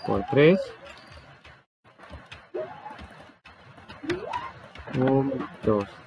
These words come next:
tres y cuatro. Partida perfecta.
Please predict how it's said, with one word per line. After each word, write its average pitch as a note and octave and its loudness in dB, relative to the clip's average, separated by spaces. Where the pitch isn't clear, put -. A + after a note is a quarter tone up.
tres A2+ 4
y D#3+ 10
cuatro. E3+ 8
Partida G#2 6
perfecta. E3 6